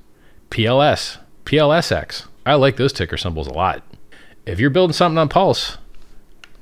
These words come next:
go get an audience that ain't mine, homies. 'Cause if you're trying to get people to buy other ticker symbols, what am I gonna shill your, your, like, potential rug pull project? This stuff is really hard to build.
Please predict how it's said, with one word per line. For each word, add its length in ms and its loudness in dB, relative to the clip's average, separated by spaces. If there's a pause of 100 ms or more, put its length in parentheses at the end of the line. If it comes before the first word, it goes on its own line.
(340)
go 140 -8
get 100 2
an 60 2
audience 380 4
that 100 2
ain't 160 2
mine, 240 4
homies. 480 0 (500)
'Cause 140 -2
if 60 -2
you're 100 0
trying 240 2
to 40 0
get 160 0
people 220 -2
to 60 0
buy 240 4
other 160 0
ticker 240 -6
symbols, 420 -6 (640)
what 140 4
am 100 2
I 80 2
gonna 180 -2
shill 300 0
your, 360 -2 (120)
your, 180 -6
like, 360 -4 (320)
potential 420 -4
rug 240 -2
pull 220 -6
project? 500 -2 (600)
This 120 0
stuff 240 -2
is 140 -2
really 180 0
hard 220 0
to 80 -6
build. 300 -10